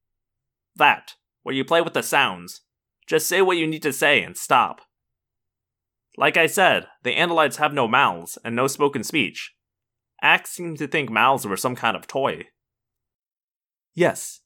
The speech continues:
Ax agreed. "Yes." "And one other thing, the shoes go on your feet,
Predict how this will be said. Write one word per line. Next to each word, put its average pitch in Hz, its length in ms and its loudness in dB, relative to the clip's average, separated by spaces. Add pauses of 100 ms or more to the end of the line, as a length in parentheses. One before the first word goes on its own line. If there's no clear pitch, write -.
(160)
Ax 113 260 0
agreed. 95 440 -6 (580)
"Yes." 147 920 0 (1300)
"And 123 160 -4
one 143 160 2
other 143 240 4
thing, 185 360 0 (420)
the - 80 -10
shoes 202 240 -2
go 175 160 4
on 147 100 2
your 101 140 -2
feet, 139 400 -6